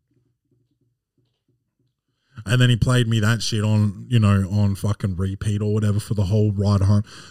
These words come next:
So that was scary. And I've got, luckily I had Kenny with me 'cause, like, I guess he gave, Kenny gives me clout in the white community. So that, um, that really helped me out. But man, that was, that was fucking,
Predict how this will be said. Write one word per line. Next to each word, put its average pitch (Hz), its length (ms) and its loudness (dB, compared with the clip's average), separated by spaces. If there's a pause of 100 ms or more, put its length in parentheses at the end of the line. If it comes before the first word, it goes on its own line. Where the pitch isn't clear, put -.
So - 100 -2
that 165 220 0
was 214 120 0
scary. 110 600 -2
And 117 120 2
I've 120 120 2
got, 117 120 -6
luckily 175 400 4
I 131 100 6
had 110 120 2
Kenny 143 240 2
with 110 220 2
me 98 100 2
'cause, 107 240 -2 (240)
like, 101 300 -4 (180)
I 113 100 0
guess 110 200 2
he 113 120 4
gave, 110 480 2 (360)
Kenny 123 240 6
gives 110 200 2
me 110 140 2
clout 113 460 0
in 107 80 2
the 101 80 2
white 104 320 -2
community. 107 580 0
So 101 400 2 (680)
that, 110 320 -4 (140)
um, 101 640 -4 (280)
that 127 240 -2
really 123 220 2
helped 104 240 -4
me 107 180 -2
out. 127 220 -2
But - 140 -6
man, 196 420 0
that 233 240 0
was, 110 460 -2
that - 280 -10
was - 480 -8 (520)
fucking, 156 800 -6